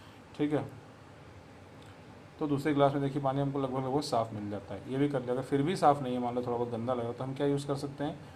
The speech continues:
filter कर सकते हैं उसको। जैसे अक्सर आपने घर में देखा होगा, मान लो पानी में कोई गंदगी आ रही है तो हम क्या करते हैं, पानी को साफ़ करने के लिए एक piece of paper, मतलब piece of cloth लेते हैं, छोटे से कपड़े का टुकड़ा लेंगे,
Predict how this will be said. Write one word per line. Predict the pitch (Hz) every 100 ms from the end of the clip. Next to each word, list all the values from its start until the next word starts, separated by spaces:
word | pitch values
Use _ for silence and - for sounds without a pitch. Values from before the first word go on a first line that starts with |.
| - - -
filter | 139 139 135
कर | 113
सकते | 110 113 -
हैं | 107
उसको। | 104 - 101 - - - - - - - - - - - - - - - - - - -
जैसे | 120
अक्सर | 147 160
आपने | 151 147 143
घर | 131
में | 131
देखा | 127 127
होगा, | 127
मान | 127 127
लो | 131
पानी | 127 120
में | 127
कोई | 123 123
गंदगी | 113 113 127
आ | 107
रही | 110
है |
तो | 120
हम | 127
क्या | 139
करते | 113 -
हैं, | 107
पानी | 113 117
को | 113 151 - - - - -
साफ़ | - 127 123
करने | 127
के | 131
लिए | 147
एक | 143
piece | 127 135
of | 139 - -
paper, | 120 113 - 110
मतलब | 107 113 139
piece | 131 156
of | 139
cloth | 131 127 123
लेते | 110 98 101
हैं, | 98 - - - -
छोटे | 123 135
से | 143
कपड़े | 123 127
का | 131
टुकड़ा | - 113 131
लेंगे, | 113 117